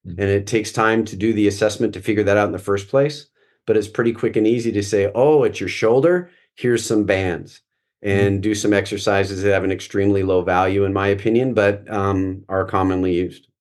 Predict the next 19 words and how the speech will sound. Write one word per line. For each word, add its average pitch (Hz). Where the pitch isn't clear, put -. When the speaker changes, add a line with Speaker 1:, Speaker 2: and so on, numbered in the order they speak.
Speaker 2:
And 90
so 95
I 104
just 117
think 120
that, 110
um, 104
across 113
our 120
profession, 107
it's 98
too 113
much. 107
It, 101
it 107
hurts -
here, 107
rub 101
here, 107